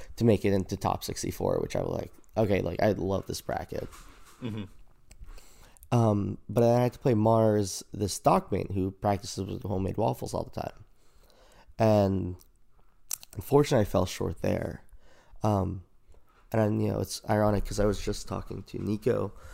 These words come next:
Speaker 1: about needing to practice against the mid-tiers. Um, but I don't think I went into it, like, focusing on the Wizzy loss. It was just that he really outplayed me. Um,
Speaker 2: Mm-hmm.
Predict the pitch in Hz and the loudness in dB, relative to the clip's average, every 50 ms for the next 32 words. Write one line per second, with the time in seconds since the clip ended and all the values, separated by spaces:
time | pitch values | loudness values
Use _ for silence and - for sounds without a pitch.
0 | - - - - - - - 107 101 101 - - 101 107 107 104 104 95 - - | -16 -16 -16 -16 -14 -6 -2 -2 -2 -2 -2 -2 0 2 2 4 2 0 -2 -2
1 | - 92 87 - - 110 - - - - 92 85 - - 110 120 135 135 - - | 0 0 0 0 -2 -6 -6 -4 -4 -4 -4 -4 -2 0 4 6 6 6 6 4
2 | - 104 95 95 - - - - - - - - - - - - - - - - | 2 2 2 0 -2 -4 -6 -10 -12 -12 -14 -14 -12 -12 -12 -14 -18 -20 -2 2
3 | 117 110 104 101 98 95 92 - - - - - - - - - - 107 104 - | 4 6 6 6 6 6 4 0 -2 -6 -10 -12 -14 -14 -2 2 2 2 2 0
4 | - - 110 123 156 160 - 175 160 165 135 120 120 120 117 113 120 113 - - | 0 2 4 6 6 6 6 6 6 8 8 8 8 6 4 4 2 2 2 4
5 | 113 107 107 104 - - 101 101 98 95 - - - - - - - - - - | 4 4 4 2 0 -2 -2 -2 -2 -4 -6 -12 -20 -20 -20 -20 -20 -20 -20 -20
6 | - - - 120 104 95 - 104 - 113 104 101 95 87 90 90 95 90 95 92 | -12 0 4 4 4 4 2 0 2 2 4 4 4 2 2 2 2 2 2 0
7 | 90 87 87 90 95 - 98 - - - - - 101 98 92 107 113 104 - - | 0 0 2 2 0 0 -2 -6 -8 -6 0 2 2 2 4 2 2 2 0 0
8 | - 98 90 90 - - _ - - - 104 101 95 95 - 110 113 101 95 95 | 0 2 2 0 0 -6 _ -18 -8 -4 -2 0 0 0 2 2 4 4 4 2
9 | 87 90 - - - - - - - - - - 95 95 90 82 - _ _ _ | 2 0 -4 -8 -12 -18 -20 -20 -20 -20 -4 0 2 2 2 2 -2 _ _ _
10 | _ _ _ - - - 95 90 92 98 104 127 151 170 190 196 - - - - | _ _ _ -10 -2 0 2 4 4 4 4 2 2 2 2 0 -4 -8 -18 -20
11 | - - - - - - - - - - - - - - 104 92 90 90 92 90 | -20 -20 -18 -18 -18 -20 -20 -20 -20 -20 -20 -8 -2 0 2 2 2 2 0 -2
12 | - 92 | -4 -6